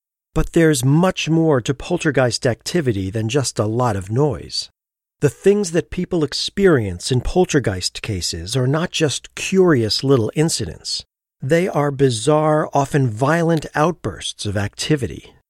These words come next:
Poltergeist activity includes the levitation of objects,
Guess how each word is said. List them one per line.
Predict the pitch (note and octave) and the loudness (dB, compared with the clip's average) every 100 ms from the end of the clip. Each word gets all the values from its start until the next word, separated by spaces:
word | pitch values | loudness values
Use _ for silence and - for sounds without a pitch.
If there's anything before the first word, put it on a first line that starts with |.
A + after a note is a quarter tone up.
| _ _ _ _ | _ _ _ _
Poltergeist | - G3+ G#3 F#3+ C3+ G#2+ - | 0 0 2 2 0 -2 -4
activity | A2+ - - F#2+ G2 G#2+ | -6 -4 -6 -6 -4 0
includes | C#3 - F3 E3+ C#3 B2+ | 0 0 0 0 0 0
the | D3+ | 0
levitation | C3+ E3+ E3 - D#3+ D#3 - C3+ | 2 0 0 -2 -2 0 0 0
of | B2 | 2
objects, | C3 D3+ C#3 E3 E3 - - | 0 0 -2 -4 -4 -8 -8